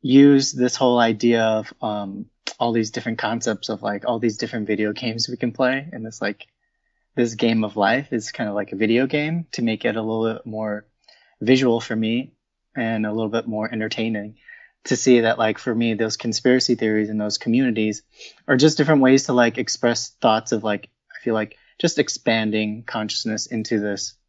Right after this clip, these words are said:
unknown that's very controlled by maybe ego or, you know, like, power.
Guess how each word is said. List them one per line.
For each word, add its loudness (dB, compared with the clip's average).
unknown 2
that's -2
very 2
controlled -4
by -2
maybe -2
ego 2
or, -6
you -2
know, -4
like, -4
power. -6